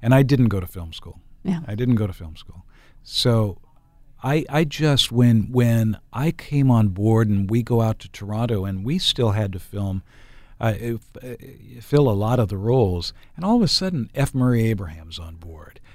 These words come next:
Speaker 1: and, uh, Anna Paquin comes on board, and, you know, I look back on it now and I go, "This is not how it,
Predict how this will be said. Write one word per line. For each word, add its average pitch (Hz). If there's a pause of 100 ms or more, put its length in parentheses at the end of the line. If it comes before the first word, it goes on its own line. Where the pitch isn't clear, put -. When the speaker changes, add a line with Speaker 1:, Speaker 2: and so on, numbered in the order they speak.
(140)
Speaker 1:
and, 107 (280)
uh, - (200)
Anna 135
Paquin 104 (320)
comes 95
on 87
board, 82 (100)
and, 101 (640)
you 139
know, 135
I 135
look 139
back 151
on 113
it 95
now 117
and 95
I 92
go, 95
"This 113
is 101
not 95
how 87
it, 80